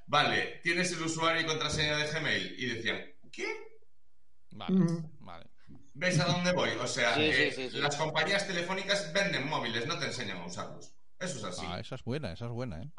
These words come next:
Speaker 2: Esa me
Speaker 1: Eso
Speaker 2: gusta.
Speaker 1: es así, yo lo he visto. Yo me acuerdo que en la tienda donde yo estaba teníamos un grupo que la verdad que a los tres nos gustaba la tecnología, estábamos siempre investigando y entonces digamos que la tienda donde, donde estábamos nosotros,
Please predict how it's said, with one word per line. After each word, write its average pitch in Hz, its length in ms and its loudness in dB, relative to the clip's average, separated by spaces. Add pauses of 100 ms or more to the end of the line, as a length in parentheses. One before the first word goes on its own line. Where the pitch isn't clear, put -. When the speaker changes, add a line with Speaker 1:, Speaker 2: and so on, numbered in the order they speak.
Speaker 2:
Esa - 180 -2
me 143 160 0
Speaker 1:
Eso 107 120 -2
Speaker 2:
gusta. - 160 -2
Speaker 1:
es - 60 -2
así, 131 320 0
yo 110 120 -2
lo 147 120 2
he 156 60 4
visto. 160 320 0
Yo 98 160 -4
me 117 80 0
acuerdo 143 400 0
que 147 480 2
en 113 120 -2
la 110 120 -2
tienda 139 180 0
donde 143 240 0
yo 147 60 0
estaba 160 320 0
teníamos 120 300 -2
un 139 100 -2
grupo 143 320 -2
que 104 300 0
la 101 120 2
verdad 117 220 4
que 127 80 2
a - 20 4
los 117 160 0
tres 135 140 0
nos 127 120 0
gustaba 127 280 0
la 123 100 6
tecnología, 139 840 2
estábamos 120 400 0
siempre 127 240 0
investigando 151 720 2 (180)
y 127 100 2
entonces 139 260 2
digamos 143 320 4
que 131 100 0
la 117 160 2
tienda 139 520 6
donde, 135 440 2 (260)
donde 127 220 0
estábamos 143 400 4
nosotros, 151 720 0